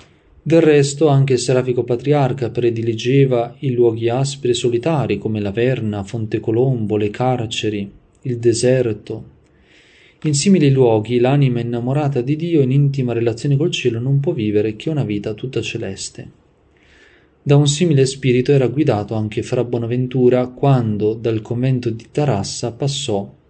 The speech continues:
insieme a un altro confratello, all'eremo di Sant'Agnese nella Catalogna. Ed è precisamente in quest'eremo che fra Bonaventura,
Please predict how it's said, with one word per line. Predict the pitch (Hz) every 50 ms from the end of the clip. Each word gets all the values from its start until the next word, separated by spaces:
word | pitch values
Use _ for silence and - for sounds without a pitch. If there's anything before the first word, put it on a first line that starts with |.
| _ _ _
insieme | - 135 113 - - - 123 120 117
a | 110
un | 107 117
altro | 131 135 131 - -
confratello, | - 127 123 135 139 185 190 - - 104 104 104 110
all'eremo | 127 131 123 123 113 110 117 113 113 113 117
di | 113 113
Sant'Agnese | - - 123 120 120 113 117 127 127 127 117 113 113 107 107 120 120
nella | 127 127 120 113
Catalogna. | 107 - - 143 139 139 117 110 104 101 101 104 107 107 107 104 104 - - _ _ _ _ _ _ _ _ _ _ - - - - - _ _ _
Ed | - 143 139
è | 156 156
precisamente | 139 143 139 139 - 160 139 147 151 165 165 151 139 -
in | 131 123
quest'eremo | - 185 180 - - - 135 127 131 147 160 165 151
che | 139 131 117
fra | 113 - 143 147 147
Bonaventura, | 139 127 127 123 127 143 151 151 147 - 156 151 139 139 143 151 165 - - -